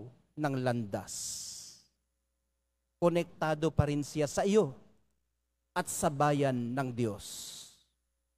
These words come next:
Kahit yung mga yumao nating mga kapatid, mga, mga mahal sa buhay, yumao man sila sa anumang paraan, and I mean sa anumang paraan,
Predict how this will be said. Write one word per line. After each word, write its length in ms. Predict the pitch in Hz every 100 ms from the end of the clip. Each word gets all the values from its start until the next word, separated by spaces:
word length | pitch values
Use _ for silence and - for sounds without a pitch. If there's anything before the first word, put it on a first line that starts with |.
| _ _ _ _
Kahit 240 | - 247 277 277
yung 160 | 269
mga 160 | 254 240 226
yumao 320 | 208 202 180
nating 400 | 180 165 175 175
mga 240 | 156 151
kapatid, 480 | 147 - 135 135 127
mga, 400 | 131 131 120 110 - _ _ _ _ _ _ _ -
mga 200 | 160 156
mahal 220 | 156 147 139
sa 160 | 151
buhay, 720 | 135 131 117 117 113 117 127 147 143 _ _ _ _ _ _ _ _
yumao 480 | 151 170 180 180 180 175
man 160 | 170
sila 400 | 170 175 160 165
sa 160 | 170 170
anumang 320 | 165 170 165
paraan, 880 | - 156 147 156 185 233 240 240 226 - _ _ _ _ _ _
and 160 | 160 151
I 240 | - 156 151
mean 640 | 151 180 226 156 117 110 104 - -
sa 240 | - -
anumang 480 | 165 156 156 220 202
paraan, 880 | 165 135 120 151 139 117 107 104